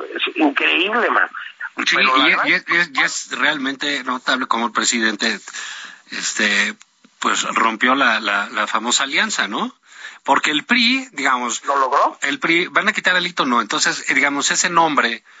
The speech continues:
Speaker 2: de, de, de pri ante el votante opositor, el votante anti-amlo, que también es, es, es, es, es un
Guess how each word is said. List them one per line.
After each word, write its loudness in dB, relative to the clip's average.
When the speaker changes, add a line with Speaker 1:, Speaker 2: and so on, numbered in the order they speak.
Speaker 2:
de, -4
de, -2
de -4
pri 0
ante -2
el -6
votante -4
opositor, 0
el -10
votante -2
anti-amlo, 0
que 2
también -2
es, -4
es, -2
es, -6
es, 0
es 0
un -2